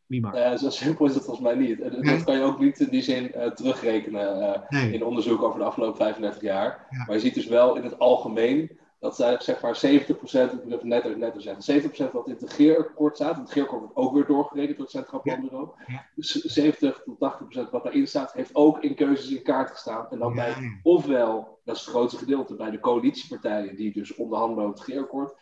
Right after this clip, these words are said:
Speaker 2: maar zelfs ook nog een klein gedeelte van de maatregelen komt bij partijen vandaan die niet in de regering zitten. Dus er wordt ook echt gekeken naar wat hebben andere partijen slim gedaan qua, qua maatregelen en hoe kunnen we die in het,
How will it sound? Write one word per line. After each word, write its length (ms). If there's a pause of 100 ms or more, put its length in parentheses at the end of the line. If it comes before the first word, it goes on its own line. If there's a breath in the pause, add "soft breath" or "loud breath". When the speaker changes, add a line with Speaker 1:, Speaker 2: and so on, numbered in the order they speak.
(120 soft breath)
Speaker 2:
maar 120
zelfs 280
ook 180
nog 180
een 100
klein 220
gedeelte 520 (160)
van 100
de 60
maatregelen 480
komt 180
bij 140
partijen 360
vandaan 380 (420 soft breath)
die 160
niet 180
in 100
de 60
regering 460
zitten. 260
Dus 220
er 60
wordt 140
ook 120
echt 140
gekeken 360
naar 520
wat 140
hebben 220
andere 280
partijen 480
slim 320
gedaan 520
qua, 500
qua 220
maatregelen 480
en 60
hoe 100
kunnen 180
we 60
die 160
in 80
het, 260